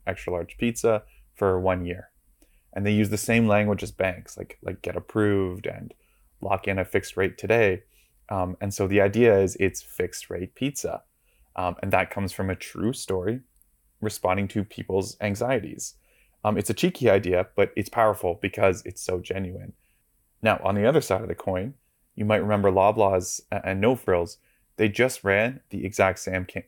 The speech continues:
same campaign. All of their no-name products were locked in, I think, from October to January. But instead of people celebrating that promise, they hated it because No Name had already just raised their prices.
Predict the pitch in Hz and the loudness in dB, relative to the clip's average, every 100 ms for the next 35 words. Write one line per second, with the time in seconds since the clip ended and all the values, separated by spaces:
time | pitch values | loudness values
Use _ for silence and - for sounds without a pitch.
0 | - - 92 95 92 90 - 87 - - | -10 -6 -6 -6 -8 -8 -10 -10 -12 -18
1 | _ _ _ _ _ - 104 117 117 113 | _ _ _ _ _ 0 4 4 6 4
2 | 104 101 101 95 - 92 104 - - - | 4 2 2 0 0 2 2 0 -6 -2
3 | 98 92 95 - 95 101 113 _ _ - | 2 2 2 -2 -2 -2 -6 _ _ -8
4 | 120 190 - - 226 196 - - _ _ | -4 -4 -4 0 2 2 -2 -8 _ _
5 | - 107 - 110 113 127 107 - 101 98 | -6 -6 0 2 4 0 -4 -4 -2 -2
6 | 95 92 87 82 - _ _ _ _ 113 | -2 -4 -4 -8 -12 _ _ _ _ 2
7 | 110 104 147 165 - 120 104 95 - _ | 4 4 2 2 0 -2 2 2 0 _
8 | _ - - 127 180 110 95 87 92 - | _ -4 2 4 4 4 2 -2 -8 -8
9 | 92 85 87 - - _ _ - 104 - | -6 -6 -8 -12 -16 _ _ -14 -12 -2
10 | 131 143 98 - - _ _ _ - 120 | 2 4 2 0 -10 _ _ _ -2 0
11 | 104 113 127 196 107 98 101 98 - - | 2 4 6 4 2 0 -2 -4 -4 -4
12 | 113 123 113 104 113 104 - - - 107 | 0 4 4 2 2 0 -2 -20 -6 -2
13 | 123 - 90 - 82 - 80 - | -2 -2 -4 -2 -6 -6 -12 -12